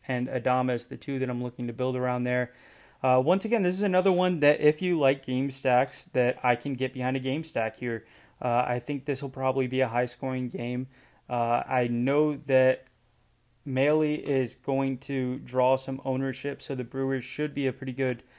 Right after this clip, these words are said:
uh, pretty good leverage play stacking against Maile tonight. Uh,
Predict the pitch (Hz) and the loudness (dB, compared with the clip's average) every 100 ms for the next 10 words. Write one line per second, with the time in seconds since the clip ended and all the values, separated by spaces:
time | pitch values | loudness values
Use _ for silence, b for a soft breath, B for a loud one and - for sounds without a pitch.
0 | b b b - 123 120 120 120 - 170 | b b b 0 4 6 4 2 -2 -2
1 | 160 139 143 143 135 123 - 131 123 120 | -2 0 2 2 0 -4 -4 0 0 0
2 | 120 - _ _ _ - - 135 123 135 | -4 -12 _ _ _ -10 0 0 0 -4
3 | 127 120 123 120 - 123 120 120 113 117 | -6 -6 -6 -8 -8 -6 -6 -6 -6 -6
4 | 117 113 b b b b - 123 123 | -6 -8 b b b b -2 2 4